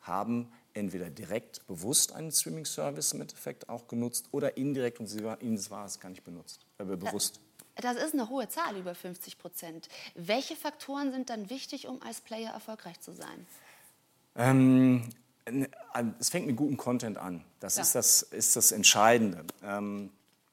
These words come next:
Speaker 1: und dann muss man natürlich auch in der Lage sein, dass dieser Content im Streaming halt einfach auch ruckelfrei in einer T V-adäquaten Qualität zum Endverbraucher transportiert werden kann und von ihm dort auch genutzt werden kann. Zusätzlich,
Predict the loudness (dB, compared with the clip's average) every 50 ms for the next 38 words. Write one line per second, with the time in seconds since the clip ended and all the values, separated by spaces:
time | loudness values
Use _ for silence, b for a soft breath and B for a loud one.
0 | -18 -14 -10 -8 -6 -4 0 2 2 4 2 2 0 0 0 0 0 0 -2 -6
1 | -10 -8 -8 -8 -6 -4 -4 -4 -4 -4 -4 -4 -2 -2 -2 -2 0 0 0 0
2 | 0 -2 -4 B B B B B B B _ -12 -10 -10 -8 -8 -10 -10 -12 -12
3 | -12 -10 -8 -8 -8 -8 -8 -8 -6 -6 -6 -6 -6 -8 -4 -2 -2 -2 -2 -4
4 | -6 -8 -8 -10 -12 -10 -12 -14 -16 -12 -10 -10 -10 -10 -14 b b b b b
5 | b b b _ -20 -20 -14 -10 -10 -10 -10 -10 -12 -12 -12 -12 -14 -14 -12 -10
6 | -8 -8 -6 -6 -8 -8 -10 -12 -12 -12 -12 -12 -12 -14 -14 -16 -18 -18 -16 -18
7 | -14 -10 -6 -4 -4 -4 -4 -6 -8 _ -14 -14 -12 -12 -14 -16 -14 -14 -14 -14
8 | -14 -16 -18 -20 -16 -16 -16 -16 -16 -16 -12 -8 -6 -6 -6 -8 -10 B B B
9 | B B B -4 -2 -2 -4 -4 -4 -4 -4 -4 -6 -6 -10 -10 -10 -10 -8 -6
10 | -6 -6 -6 -8 -14 -10 -8 -8 -8 -6 -8 -10 -8 -4 -6 -6 -4 -4 -6 -4
11 | -4 -6 -6 -6 -6 -6 -6 -6 -2 -2 -2 -2 0 -2 0 0 -2 -2 -4 -10
12 | -8 -6 -4 -4 -4 -4 -6 -10 -12 -14 -14 -18 -18 -18 -18 -20 -20 B B B
13 | B B B B B B -2 2 8 12 12 12 12 10 6 6 2 2 0 -2
14 | -4